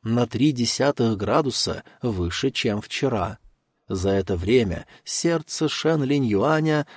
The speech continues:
начало биться больше десяти минут в день и постепенно набирало до сорока ударов в минуту. Температура медленно повышалась, и всё свидетельствовало о том, что его величество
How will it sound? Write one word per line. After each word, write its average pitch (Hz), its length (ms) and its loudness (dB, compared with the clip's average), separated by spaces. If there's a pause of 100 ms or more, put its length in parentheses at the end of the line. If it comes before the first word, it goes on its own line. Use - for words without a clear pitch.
начало 160 580 2
биться 156 540 0
больше 151 500 2
десяти 147 460 -2
минут 147 300 2
в 123 120 -8
день 123 400 2 (200)
и 117 100 2
постепенно 104 840 0 (180)
набирало 143 680 2
до 143 100 0
сорока 131 520 0
ударов 131 560 2
в 135 120 -6
минуту. 156 600 0 (300)
Температура 101 760 2
медленно 143 600 2
повышалась, 143 840 -2 (220)
и 156 120 2
всё - 360 -2
свидетельствовало 127 1080 0
о 90 60 -4
том, 156 360 0 (160)
что - 220 -2
его 110 200 4
величество 98 760 -2